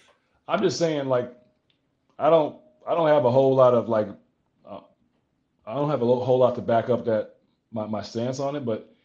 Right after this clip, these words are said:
it just, besides the fact that it, it does make sense. Like, if, if you're a Charlotte Hornets fan and you feel like they've underperformed,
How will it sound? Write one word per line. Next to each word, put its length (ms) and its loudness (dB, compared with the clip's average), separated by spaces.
it 140 -4
just, 480 -6
besides 340 0
the 80 -8
fact 240 -2
that 60 -4
it, 160 -8
it 180 -12
does 320 0
make 240 -4
sense. 460 -6
Like, 180 -2
if, 120 -4
if 100 -8
you're 160 4
a 40 2
Charlotte 380 4
Hornets 300 -2
fan 460 -4
and 160 -2
you 200 4
feel 140 0
like 140 4
they've 160 -2
underperformed, 960 -2